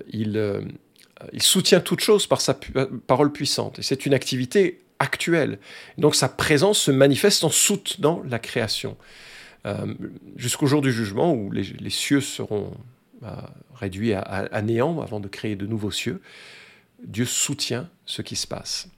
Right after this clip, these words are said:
Lorsque nous prions, hein, le Notre Père, Notre Père qui es aux cieux, nous prions un Dieu qui est dans les cieux, dont la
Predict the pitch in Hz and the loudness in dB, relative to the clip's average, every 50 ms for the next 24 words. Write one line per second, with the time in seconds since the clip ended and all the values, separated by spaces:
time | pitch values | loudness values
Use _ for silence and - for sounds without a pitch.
0 | _ _ - - - - - - - 113 - - - 131 123 117 - - - - | _ _ -12 -12 -12 -12 -6 -4 -2 -2 0 2 2 2 2 2 0 0 2 2
1 | 143 127 127 139 156 127 113 113 117 110 107 113 120 117 - - - - 120 127 | 4 6 6 6 6 4 0 0 0 -2 0 0 -2 -2 -4 -6 -4 -2 -2 0
2 | 85 82 - 135 131 - 104 - 107 - - 139 139 - - 120 107 95 98 98 | 0 -2 -4 -8 -10 -12 -12 -12 -6 -2 0 0 0 0 -2 -4 -4 -4 -4 -6
3 | - - 185 208 180 - - - 120 113 107 101 101 98 95 113 135 135 - - | -4 -2 -2 0 -2 -2 -4 -4 -2 -2 0 0 -2 -2 -2 -4 -4 -4 -4 -4
4 | 113 104 98 127 131 127 110 110 107 104 - - 127 123 117 - 113 107 107 - | -4 -4 -6 -4 -4 -4 -2 -2 -2 -2 -2 0 0 0 0 0 0 0 0 -2
5 | - | -6